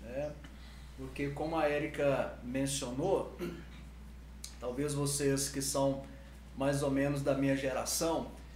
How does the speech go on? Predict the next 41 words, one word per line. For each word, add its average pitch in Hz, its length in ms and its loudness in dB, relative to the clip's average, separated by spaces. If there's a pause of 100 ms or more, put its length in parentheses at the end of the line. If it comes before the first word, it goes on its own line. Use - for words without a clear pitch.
(140)
devem 139 220 4
se - 160 -2
recordar 147 680 2
que 170 600 0
na 143 120 2
nossa 135 300 4
infância 143 480 0
os 139 100 -4
nossos 147 300 0
pais 147 260 2
falavam 143 440 4
assim 165 220 0
pra, 151 320 0 (280)
ó, 135 280 6
quando 151 300 -4 (420)
a 135 100 -2
gente 143 240 -2
ia 147 80 0
comprar 143 360 2
um 143 160 0
pão, 180 500 6
ia 143 140 0
na 135 100 0
padaria 139 760 2
ou 131 240 -2
ia 139 300 2
pra 120 180 -6
escola, 170 640 0 (380)
e 127 180 -4
sempre 196 380 2
a - 20 2
recomendação 165 800 -2
era: 131 180 0
olha, 147 220 0
cuidado, 151 520 -4
não 139 100 0
converse 156 440 0
com 143 120 -8
pessoas 143 340 -4
estranhas, 139 800 -4
né? 147 200 -6